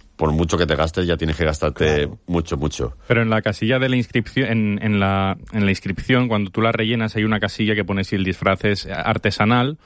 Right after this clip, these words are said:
Speaker 3: o
Speaker 1: O
Speaker 3: si es
Speaker 1: comprado.
Speaker 3: comprado, para que el jurado también lo tenga en cuenta y valore, pueda poner en valor,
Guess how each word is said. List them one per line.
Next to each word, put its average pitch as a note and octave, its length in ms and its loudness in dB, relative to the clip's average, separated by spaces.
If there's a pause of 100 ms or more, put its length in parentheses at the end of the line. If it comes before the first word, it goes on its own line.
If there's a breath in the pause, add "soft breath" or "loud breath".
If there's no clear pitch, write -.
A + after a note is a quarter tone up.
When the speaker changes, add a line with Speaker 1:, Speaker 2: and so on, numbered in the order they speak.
(220 soft breath)
Speaker 3:
o G#2 60 -2
Speaker 1:
O - 20 -2
Speaker 3:
si A2+ 100 -2
es E2+ 120 0
Speaker 1:
comprado. D2 220 2
Speaker 3:
comprado, F#2+ 420 0
para G#2 200 0
que G#2 60 -4
el G#2 80 0
jurado A2 300 0
también A2 240 0
lo A2 100 0
tenga A2 180 0
en G#2+ 100 0
cuenta A2+ 300 0
y A2+ 60 2
valore, G#2+ 420 0
pueda G2+ 240 0
poner G2+ 280 -2
en G2+ 100 0
valor, A2 380 0